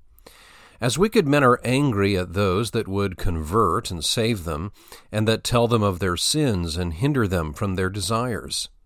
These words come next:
Second, when it disturbeth reason and hindereth our judging of things aright. Third, when it casteth us into any unseemly carriage, or causeth or disposeth to any sinful words or actions.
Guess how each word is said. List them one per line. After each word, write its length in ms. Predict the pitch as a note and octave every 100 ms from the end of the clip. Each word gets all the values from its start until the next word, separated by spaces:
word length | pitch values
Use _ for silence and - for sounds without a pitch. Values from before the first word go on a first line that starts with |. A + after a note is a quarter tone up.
| _ _ _ _ _ _ _ _ _ _ _ _ -
Second, 540 | - D3 - F2 - - _ - - - -
when 160 | D3+ F3
it 100 | D3+
disturbeth 560 | F3 - E3+ D#3 D#3
reason 640 | D3 E3 F#3 B2+ F#2+ D2+ D#2+
and 260 | F#2 G#2 -
hindereth 480 | D#3+ F3 D3 G#2+
our 160 | A2+ G#2
judging 420 | F#2+ C3 C#3 G#2+
of 140 | F2 D2+
things 300 | B2 A#2+ G#2+
aright. 520 | G#2+ C#3 G2+ B1 - _ _ _ _ _ _ _ _ _ _ _ _ _ _ _ _
Third, 420 | - C#3+ F#2+ - - - _ _ _ _ - - -
when 160 | C#3+ D3+
it 120 | C#3
casteth 540 | E3 F#3 A3 D3 A#2
us 260 | F#2 F2+ -
into 380 | G2 G#2 G2+ G2
any 320 | B2 D#3+ G#2+ A#2+
unseemly 640 | D3 D3 - D3 B2+ G#2+
carriage, 640 | - - D3+ C#3+ E2+ C#2+ G#2
or 260 | F#2+ F#2+
causeth 640 | - - D3 F#3 G3 A3 -
or 160 | G#2
disposeth 840 | F#2+ F#2+ - C3+ E3+ D#3+ G2 E2 -
to 180 | -
any 220 | - C#3+ A#2
sinful 500 | - C#3 C3+ A#2 F#2
words 400 | A2 B2+ D3 A2
or 220 | F#2 -
actions. 640 | A#2+ B2+ - C2 B1 -